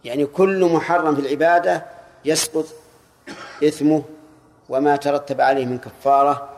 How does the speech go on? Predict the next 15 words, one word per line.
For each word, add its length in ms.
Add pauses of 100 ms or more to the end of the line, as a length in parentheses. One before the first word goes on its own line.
(360)
إذا 220
فع-، 300
فعله 320
الإنسان 380
ناس 240
أو 200
جاهل. 280 (680)
أما 180
الأمر 320
فلا 200
بد 200
من 140
أن، 140
أن 280
يفعل 320